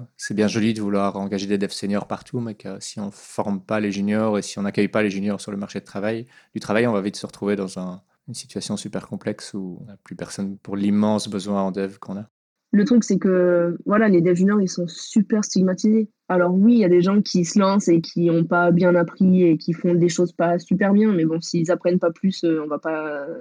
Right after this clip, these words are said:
Speaker 2: ça va pas arranger la chose. Mais après, il y a aussi des devs juniors, euh, qui ont pas à être stigmatisés parce qu'il y a des gens, ils font des trucs, euh, incroyables alors qu'ils sont juniors, tu vois. Et je trouve ça trop dommage de se dire, euh, « Ah bah non, t'es junior, euh, laisse tomber. »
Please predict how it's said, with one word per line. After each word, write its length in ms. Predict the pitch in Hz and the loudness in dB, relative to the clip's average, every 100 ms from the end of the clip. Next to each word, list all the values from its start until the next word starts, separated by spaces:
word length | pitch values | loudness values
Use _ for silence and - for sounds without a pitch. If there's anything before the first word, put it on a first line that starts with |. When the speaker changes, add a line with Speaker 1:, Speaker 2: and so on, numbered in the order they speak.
| - | -14
Speaker 2:
ça 200 | - - | -14 -10
va 120 | 143 | -10
pas 280 | - 160 156 | -6 -6 -4
arranger 300 | 160 160 165 | -4 -2 -4
la 80 | 160 | -4
chose. 320 | - 220 226 _ _ _ _ _ _ | -2 -2 -2 _ _ _ _ _ _
Mais 80 | 165 | 0
après, 160 | 160 208 | 2 4
il 20 | |
y 40 | |
a 40 | 175 | 4
aussi 200 | 165 190 | 4 4
des 140 | 165 | 4
devs 180 | 156 165 | 4 2
juniors, 420 | 160 165 185 185 | 4 4 2 2
euh, 300 | 165 160 156 180 - _ _ _ _ _ | 2 0 -4 -8 -14 _ _ _ _ _
qui 140 | - | -2
ont 100 | 165 165 | 0 2
pas 140 | 208 | 2
à 60 | 185 | 2
être 80 | |
stigmatisés 540 | - - 180 170 214 233 | 0 0 2 2 2 2
parce 160 | - | 2
qu'il 80 | - | 2
y 40 | 160 | 4
a 40 | |
des 120 | 156 | 4
gens, 180 | 160 190 | 4 2
ils 160 | 175 165 | 2 0
font 80 | 156 | -2
des 120 | 151 | -2
trucs, 220 | - 165 | -4 0
euh, 560 | 160 156 156 156 160 - | 2 2 2 0 -2 -2
incroyables 500 | 180 - 202 226 160 - | -2 0 0 0 -2 -2
alors 200 | 165 160 | -2 -2
qu'ils 100 | 165 | -4
sont 160 | 165 165 | 0 2
juniors, 360 | 202 233 - _ _ _ _ - | 4 2 -2 _ _ _ _ -6
tu 100 | 185 | -4
vois. 100 | 202 160 | -2 -4
Et 80 | |
je 60 | 160 | -2
trouve 120 | 165 | -4
ça 140 | 165 165 | -4 -2
trop 160 | 190 | 2
dommage 300 | 190 202 196 | 4 4 2
de 100 | 175 | 2
se 60 | 170 | 2
dire, 200 | 175 170 | 2 4
euh, « 280 | 160 156 165 _ - _ _ _ _ | 4 2 -4 _ -20 _ _ _ _
Ah 60 | 185 | 2
bah 120 | 208 | 4
non, 120 | 226 | 4
t'es 140 | 180 | 4
junior, 360 | 170 175 175 175 | 4 4 4 2
euh, 80 | 160 | 2
laisse 120 | 165 | 0
tomber. » 240 | 175 165 | 0 -2